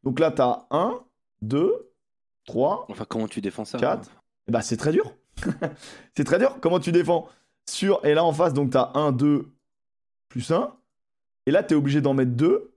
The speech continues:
Speaker 1: face à deux. Et t'as obligatoirement un mec qui est là-bas. Voilà, t'en as un qui est ici. Donc, en fait, ce qui se passe, c'est que, bah, la zone à attaquer, elle est très claire, hein.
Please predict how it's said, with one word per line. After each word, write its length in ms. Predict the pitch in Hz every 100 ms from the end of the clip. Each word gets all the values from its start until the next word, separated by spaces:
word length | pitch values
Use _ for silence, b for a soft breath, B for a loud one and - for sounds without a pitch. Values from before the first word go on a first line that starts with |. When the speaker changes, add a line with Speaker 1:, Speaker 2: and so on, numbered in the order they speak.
| _
Speaker 1:
face 200 | - 131
à 80 | 151
deux. 340 | 127 156 480 - _ _ _ -
Et 100 | 143
t'as 280 | 143 - -
obligatoirement 880 | 175 160 151 151 147 143 180 - - _ _ _ _ _ -
un 100 | 131
mec 220 | 139 202
qui 120 | -
est 20 |
là-bas. 440 | 185 147 123 - - _ -
Voilà, 260 | 123 117 -
t'en 160 | - 123
as 120 | 120 151
un 120 | 202
qui 100 | 170
est 60 |
ici. 320 | 156 - 117 117 _ _ B B B _
Donc, 180 | 160 180
en 80 | 214
fait, 220 | 226 240
ce 40 | 226
qui 100 | 156
se 60 |
passe, 360 | 170 202 - -
c'est 160 | - 131
que, 100 | 147
bah, 220 | 135 127
la 120 | 131
zone 200 | 135 143
à 60 | 139
attaquer, 340 | 131 139 151
elle 120 | 135
est 60 | 120
très 160 | 127
claire, 220 | 135 247 220
hein. 160 | -